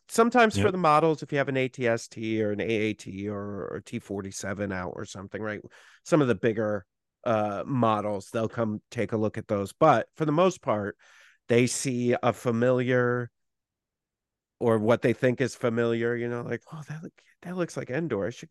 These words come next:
Speaker 1: what is, what are they doing over there?" And then they come talk to you, right?
Speaker 2: Yep.
Speaker 1: And I'm just, and, and one of my favorite things about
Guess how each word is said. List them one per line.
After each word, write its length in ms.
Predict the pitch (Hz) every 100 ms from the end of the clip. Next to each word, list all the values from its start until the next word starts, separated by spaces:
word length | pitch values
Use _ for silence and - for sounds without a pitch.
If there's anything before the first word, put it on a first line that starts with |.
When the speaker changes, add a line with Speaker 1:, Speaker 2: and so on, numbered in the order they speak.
| -
Speaker 1:
what 160 | - 175
is, 200 | 208 -
what 140 | - 170
are 80 | 240
they 120 | 170
doing 360 | 123 220 -
over 200 | 101 104
there?" 180 | 98 101
And 100 | 120
then 120 | 147 143
they 80 |
come 260 | 135 143 123
talk 320 | - 117 117
to 100 | -
you, 100 | 120 104
right? 280 | 110 123 - - - _
Speaker 2:
Yep. 200 | 110 98 _ _ -
Speaker 1:
And 100 | 135
I'm 180 | 143 139
just, 380 | 175 170 - -
and, 200 | 143 143
and 300 | - 143 139
one 100 | 165
of 40 | 180
my 120 | 151
favorite 300 | - 156 147
things 220 | 151 143
about 360 | 113 123 120